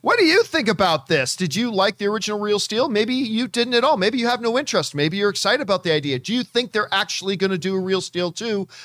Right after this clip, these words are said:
Whatever you guys are thinking, jump down into the comment section below and let us know your thoughts.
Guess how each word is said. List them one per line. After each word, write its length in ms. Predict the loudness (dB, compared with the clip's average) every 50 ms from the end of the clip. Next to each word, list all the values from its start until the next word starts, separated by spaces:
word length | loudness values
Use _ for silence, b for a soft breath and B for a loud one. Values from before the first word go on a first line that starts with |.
| B B B
Whatever 260 | 0 2 2 2 4
you 80 | 2 2
guys 220 | 2 2 2 0
are 40 | -2
thinking, 360 | -2 0 0 0 0 -2 -2
jump 220 | 2 2 0 2 2
down 180 | 0 0 2
into 100 | 0 -2
the 80 | -2 -2
comment 300 | -2 -2 -2 -2 -2 -2
section 240 | -2 -2 -2 -2 -2
below 340 | 0 2 2 2 2 0 -2 -8 _ _ _ _ _ _ _ _
and 160 | -2 0 2
let 140 | 2 0 0
us 180 | 0 -4 -4 -2
know 400 | 0 0 2 2 2 0 -2 -6 -14 _ _ _ _ _ _
your 600 | -10 -2 2 2 4 4 2 0 0 -2 -2 -4 _ _ _ _ _ _
thoughts. 560 | _ _ -2 -2 -2 -2 -6 -8 -8 -8 -8